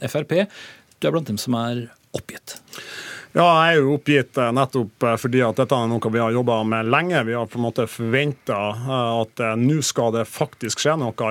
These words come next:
Speaker 2: i, i flere år alle-, allerede. Eh, det har vært, eh, sprettet champagnekorske og spist, eh, bløtkake, både av rødgrønne politikere, eh, for mange år siden, men også av,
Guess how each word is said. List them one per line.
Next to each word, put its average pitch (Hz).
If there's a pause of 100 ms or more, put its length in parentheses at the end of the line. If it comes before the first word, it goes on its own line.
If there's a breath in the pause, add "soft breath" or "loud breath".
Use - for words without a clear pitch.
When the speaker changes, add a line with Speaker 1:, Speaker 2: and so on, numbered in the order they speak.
Speaker 2:
i, 113 (240)
i 117
flere 135
år 131
alle-, 110
allerede. 131 (580 loud breath)
Eh, 135
det 135
har 135
vært, 123
eh, 113
sprettet 139
champagnekorske 135
og 120
spist, -
eh, 117
bløtkake, 120 (160)
både 135
av 110
rødgrønne 139
politikere, 120
eh, 131
for 120
mange 123
år 247
siden, 139
men 190
også 180
av, 113